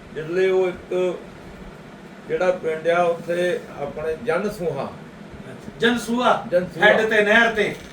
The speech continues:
Speaker 1: ਜਨਸੂਹਾ।
Speaker 2: ਉੱਥੇ ਕੁੜੀਆਂ ਦਾ ਕਬੱਡੀ ਕੱਪ ਨਾਲ ਸੀ।
Speaker 1: ਨਾਲ ਕਬੱਡੀ
Speaker 2: ਹਾਂ।
Speaker 1: ਕੱਪ ਸੀ, ਜਨਸੂਹਾ ਦੇ ਵਿੱਚ ਕੱਪ ਕਰਾਇਆ
Speaker 2: ਹਾਂ।
Speaker 1: ਤੇ ਉਹ ਇੱਕ ਚਰਨ ਸਿੰਘ ਸਫਰੀ ਸਾਹਿਬ ਦੀਆਂ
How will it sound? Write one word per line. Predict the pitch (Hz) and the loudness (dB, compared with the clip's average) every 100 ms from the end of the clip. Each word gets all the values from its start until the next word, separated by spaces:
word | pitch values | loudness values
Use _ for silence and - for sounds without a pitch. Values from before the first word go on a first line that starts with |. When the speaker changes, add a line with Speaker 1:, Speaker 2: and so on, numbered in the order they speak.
| 120 107 | -12 -4
Speaker 1:
ਜਨਸੂਹਾ। | 143 151 | 0 2
Speaker 2:
ਉੱਥੇ | 226 254 262 240 - | 2 4 4 2 0
ਕੁੜੀਆਂ | 233 233 233 | 0 4 4
ਦਾ | 240 | 4
ਕਬੱਡੀ | 226 220 220 | 2 0 0
ਕੱਪ | 220 214 214 | 2 0 2
ਨਾਲ | 202 190 190 | 2 2 0
ਸੀ। | 190 - 117 | -2 -4 -6
Speaker 1:
ਨਾਲ | 135 147 156 151 | -2 2 2 2
ਕਬੱਡੀ | 151 147 - 160 | -2 0 -2 -4
Speaker 2:
ਹਾਂ। | 156 | 2
Speaker 1:
ਕੱਪ | 156 156 143 | 2 2 -4
ਸੀ, | 165 165 | -2 -4
ਜਨਸੂਹਾ | 156 143 147 117 127 160 | -2 -4 -4 -6 -2 -2
ਦੇ | 156 160 | -2 -2
ਵਿੱਚ | 143 139 147 - | -2 -2 -4 -4
ਕੱਪ | 127 127 | -4 -4
ਕਰਾਇਆ | 123 147 165 190 190 - - | -4 0 4 4 2 -2 -10
Speaker 2:
ਹਾਂ। | 135 | 0
Speaker 1:
ਤੇ | 143 151 160 175 - - - - - - - - - - - - - | 2 4 4 2 -6 -18 -18 -18 -18 -18 -18 -20 -20 -20 -20 -20 -8
ਉਹ | - | -4
ਇੱਕ | 165 165 - - - - - - | -4 -4 4 8 8 8 4 -2
ਚਰਨ | 160 175 160 | 0 0 -4
ਸਿੰਘ | 180 180 | -6 -4
ਸਫਰੀ | 165 143 151 170 147 | -4 -4 -6 -10 -4
ਸਾਹਿਬ | 156 156 147 | -2 -2 -4
ਦੀਆਂ | 151 147 147 | -6 -4 -4